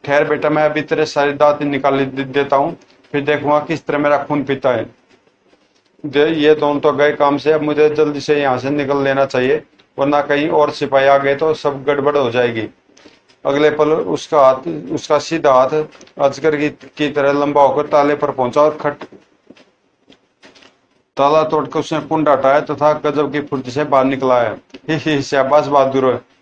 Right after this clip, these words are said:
इसी तरह लड़ते रहो, मैं चला। अरे, वह बाहर कैसे निकला है? तो राम सिंह, जरूर यह सारा चक्कर इससे, इसी शैतान छोकरे का चलाया हुआ है। ठीक है, तो वह भाग रहा, पकड़ो उसे, वरना हम दोनों की नौकरी जाती रहेगी।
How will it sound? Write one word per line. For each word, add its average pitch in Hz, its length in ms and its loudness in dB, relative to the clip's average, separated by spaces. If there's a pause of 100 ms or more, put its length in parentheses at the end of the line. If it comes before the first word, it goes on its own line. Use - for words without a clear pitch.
(120)
इसी 151 220 -4
तरह 143 260 0
लड़ते 143 400 0
रहो, 147 120 2
मैं 147 160 0
चला। 135 240 0 (500)
अरे, 170 460 0
वह 139 140 0
बाहर 139 240 2
कैसे 147 280 -4
निकला 147 360 0
है? 117 100 0 (480)
तो 131 260 -2
राम 147 180 4
सिंह, 170 240 -2
जरूर 156 260 0
यह 156 140 4
सारा 143 280 2
चक्कर 156 360 -2
इससे, 151 320 -2
इसी 156 300 -2
शैतान 139 400 0
छोकरे 135 320 -4
का 139 100 2
चलाया 135 380 2
हुआ 117 180 4
है। 104 140 -4 (640)
ठीक 156 200 -2
है, 151 80 4
तो 156 180 0
वह 147 120 4
भाग 131 300 4
रहा, 135 140 4
पकड़ो 143 340 0
उसे, 139 340 0 (260)
वरना 147 220 2
हम 143 140 0
दोनों 147 240 0
की 147 80 -4
नौकरी 147 320 0
जाती 147 320 0
रहेगी। 131 360 -2